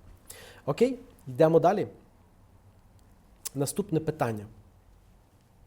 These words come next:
Готова? В ваших стосунках є можливість обговорити спірні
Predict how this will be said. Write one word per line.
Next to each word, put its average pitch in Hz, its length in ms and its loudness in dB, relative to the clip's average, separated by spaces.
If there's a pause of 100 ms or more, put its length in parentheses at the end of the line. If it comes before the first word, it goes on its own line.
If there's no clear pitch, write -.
(560)
Готова? 135 340 0 (720)
В 127 160 -8
ваших 170 460 2
стосунках 190 1000 0 (360)
є 135 360 6
можливість 156 640 2
обговорити 147 840 2 (320)
спірні 175 880 0